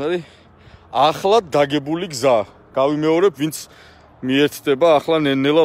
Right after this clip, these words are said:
ლაივში, ხო? ჭავჭავაძეზე რამდენიმე კვირის წინ კალამ გახსნა ცენტრალური გზა და, აი, ახლა მთელი სიგრძე, აი, ასე გამოიყურება.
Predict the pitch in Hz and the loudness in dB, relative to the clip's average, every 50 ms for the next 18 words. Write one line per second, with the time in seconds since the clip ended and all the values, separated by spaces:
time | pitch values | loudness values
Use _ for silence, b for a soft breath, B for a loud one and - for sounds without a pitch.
0 | 147 135 131 120 117 - - - - 110 - _ _ - - 175 214 233 - _ | 4 4 2 2 -2 -4 -10 -12 -12 -12 -14 _ _ -6 -2 -2 -2 -2 -4 _
1 | _ b b b b b b b b - - - 170 175 170 - 180 170 165 160 | _ b b b b b b b b -6 -2 2 2 2 2 2 0 2 2 2
2 | 147 143 151 147 202 208 180 165 160 143 151 156 160 156 156 147 - 156 147 143 | 0 -2 -2 -2 0 2 2 0 0 -2 -4 -4 -4 -4 -6 -6 -6 -6 -6 -6
3 | - - 127 117 - - - 135 143 143 135 127 120 113 98 131 135 127 - - | -8 -10 -12 -14 -12 -8 -4 0 0 2 2 0 -2 -2 -2 -2 -2 -2 -4 -6
4 | - - 147 160 202 226 208 - _ _ _ _ b b b b b - - 151 | -8 -4 -2 -2 -2 -2 -4 -10 _ _ _ _ b b b b b -8 -4 -2
5 | 165 160 156 160 151 151 143 135 120 110 98 107 107 147 160 - 330 339 339 320 | -2 0 2 2 2 2 0 -2 -4 -6 -6 -4 -2 -2 -2 -2 -2 -4 -4 -2
6 | 277 - - - 208 208 - - - 196 190 185 190 185 170 151 127 - B B | -2 -2 -2 -2 -4 -4 -4 -4 0 2 2 2 2 2 0 -2 -2 -4 B B
7 | B B B B B - - - - 196 180 139 - 175 170 147 127 180 226 220 | B B B B B -8 -6 -6 -4 -6 -6 -2 -2 -2 -2 0 0 2 2 4
8 | 185 170 170 160 143 - - 196 160 151 139 139 139 135 131 123 - 127 113 104 | 4 4 2 0 0 0 -2 0 0 0 0 0 0 -2 -2 -4 -4 -4 -4 -4
9 | 98 92 98 | -4 -4 -6